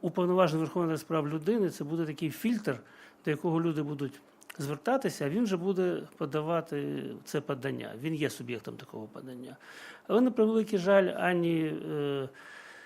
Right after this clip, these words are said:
ані попередній уповноважений Карпачова, яка була на, е, на цій позиції чотирнадцять років, ані Лутковська за майже два роки,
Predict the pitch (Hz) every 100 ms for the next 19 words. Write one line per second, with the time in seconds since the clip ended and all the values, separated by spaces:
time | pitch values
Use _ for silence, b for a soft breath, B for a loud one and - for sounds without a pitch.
0 | B - - - 208 - 180 170 151 170
1 | 180 196 190 185 190 180 175 175 156 160
2 | 156 156 - - 170 156 151 139 151 135
3 | 151 143 135 135 147 135 135 135 131 131
4 | - 143 139 127 139 - 127 131 143 143
5 | 139 127 135 131 - 123 - - 165 165
6 | 151 147 - 175 - 170 160 147 220 151
7 | 165 147 147 143 160 160 143 156 143